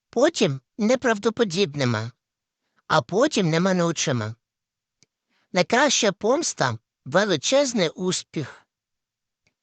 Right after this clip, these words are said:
Талант — це дар, якому неможливо ні навчити, ні навчатися. Єдиний спосіб робити свою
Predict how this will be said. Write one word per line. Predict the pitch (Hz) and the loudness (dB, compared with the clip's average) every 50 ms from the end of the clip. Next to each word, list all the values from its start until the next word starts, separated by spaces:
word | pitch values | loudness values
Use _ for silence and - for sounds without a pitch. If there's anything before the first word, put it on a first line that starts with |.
| _ _ _ - | _ _ _ -2
Талант — | - 185 196 240 320 359 302 - | 2 2 4 4 2 2 -2 -4
це | - 247 208 | -4 -4 -2
дар, | 151 156 131 110 113 - _ _ _ _ _ _ _ _ _ _ _ _ _ _ - | 0 0 0 0 -2 -8 _ _ _ _ _ _ _ _ _ _ _ _ _ _ -6
якому | 151 170 156 - - 233 233 208 185 165 | -2 -2 -2 0 0 0 2 4 4 2
неможливо | 170 185 214 233 233 220 196 214 226 226 202 160 156 | 2 2 0 0 0 0 -2 -2 0 0 0 0 0
ні | 151 165 180 220 226 | 0 0 2 2 2
навчити, | 220 190 160 - - - 240 254 311 - - 156 139 135 _ _ _ - | 2 0 -2 -2 -4 -2 -2 -2 -2 -2 -4 -4 -4 -6 _ _ _ -4
ні | 226 247 320 370 | -2 0 2 2
навчатися. | 302 180 151 - - 170 139 135 - 139 120 - - 120 120 123 - _ _ _ _ _ _ _ _ _ _ _ _ _ _ _ _ _ _ _ _ _ - | 2 0 0 0 0 0 0 0 -2 -4 -6 -6 -6 -6 -8 -10 -12 _ _ _ _ _ _ _ _ _ _ _ _ _ _ _ _ _ _ _ _ _ -2
Єдиний | 185 185 165 220 339 370 349 277 | -2 0 2 2 2 4 4 2
спосіб | 226 - - - 285 302 262 - 226 202 - - | 0 0 0 0 2 2 2 2 -2 -2 -2 -4
робити | 165 156 226 285 - - 196 160 | -6 -2 -2 -2 -2 -2 -2 -2
свою | - - 170 185 196 202 202 190 | -2 -4 -4 -2 -2 0 -2 -2